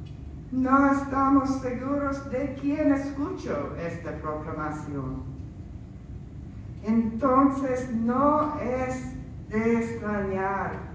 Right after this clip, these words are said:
que Pedro, Jacobo y Juan tengan miedo.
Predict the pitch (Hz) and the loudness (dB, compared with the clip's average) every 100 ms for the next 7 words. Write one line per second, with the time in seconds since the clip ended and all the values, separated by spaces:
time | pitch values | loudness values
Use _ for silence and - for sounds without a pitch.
0 | - 208 202 202 208 214 226 208 190 180 | -2 2 2 0 2 4 4 4 2 2
1 | 190 196 214 202 185 180 175 170 190 196 | 2 0 -2 -2 0 0 0 -4 -2 0
2 | 196 190 - - - 208 240 240 233 202 | 0 -2 -6 -10 -6 -4 -2 2 2 2
3 | 180 175 190 214 226 170 - | -2 -2 -2 0 -2 -4 -6